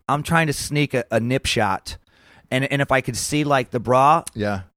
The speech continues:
Speaker 1: so, so horny again.
Speaker 2: Really?
Speaker 1: So it's like, it was this weird context where it's like, here, I feel like I'm at the doctor's office. This is, and as soon as I leave,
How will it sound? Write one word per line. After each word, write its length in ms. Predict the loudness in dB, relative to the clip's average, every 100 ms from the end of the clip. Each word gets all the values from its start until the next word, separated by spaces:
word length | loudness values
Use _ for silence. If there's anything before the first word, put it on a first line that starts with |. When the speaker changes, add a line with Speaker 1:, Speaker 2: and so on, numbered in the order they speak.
| -12
Speaker 1:
so, 400 | 2 4 4 0
so 240 | 0 0
horny 260 | 2 0 -2
again. 300 | -4 -8 -10
Speaker 2:
Really? 680 | -12 -10 -10 -8 -4 -4 0
Speaker 1:
So 220 | 4 4
it's 120 | 2
like, 120 | 2
it 60 | 2
was 100 | 0
this 140 | 0
weird 400 | -2 0 2 2
context 640 | 0 0 0 0 -2 -2 -4
where 80 | -2
it's 80 |
like, 140 | -2 -4
here, 560 | -2 2 4 2 0 -4
I 60 |
feel 120 | -2
like 100 | -2
I'm 80 | 0
at 80 | -4
the 60 | 0
doctor's 380 | 0 0 0
office. 600 | 0 0 0 -4 -6 -14 -18 _ _ -6
This 160 | -4
is, 160 | -4 -8 -12 -6
and 80 | -4
as 80 | -4
soon 360 | -4 0 0
as 100 | 2
I 140 | 2 2
leave, 560 | 0 0 0 -6 -16